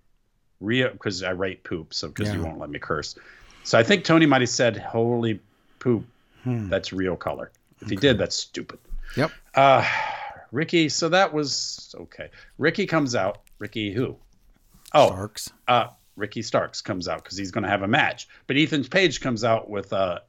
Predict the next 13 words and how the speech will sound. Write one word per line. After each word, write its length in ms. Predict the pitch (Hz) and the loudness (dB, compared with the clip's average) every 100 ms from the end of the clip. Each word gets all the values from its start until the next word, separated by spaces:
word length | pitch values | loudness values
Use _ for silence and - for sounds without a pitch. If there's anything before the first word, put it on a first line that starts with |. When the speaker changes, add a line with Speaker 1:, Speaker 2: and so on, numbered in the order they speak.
| _ | _
Speaker 1:
Stokely. 1120 | - - _ _ _ _ - 147 - 95 76 - _ _ _ _ _ | -10 -10 _ _ _ _ -2 -2 -2 -10 -12 -16 _ _ _ _ _
And 260 | 104 104 110 | 2 4 4
Matt, 260 | 135 - _ | 2 0 _
Matt 240 | 117 127 120 | -2 0 4
Hardy's 360 | 165 160 110 | 2 2 -2
out 200 | 107 - | -4 -4
there, 260 | 90 80 - - | -10 -10 -14 -14
and 140 | 95 | -10
he's 220 | 92 147 117 | -6 -4 -2
alive. 300 | 95 82 85 | -2 -2 -2
And 80 | |
explain 460 | 101 - 147 156 175 | -6 -2 2 4 6
how 400 | 143 147 139 | 6 6 6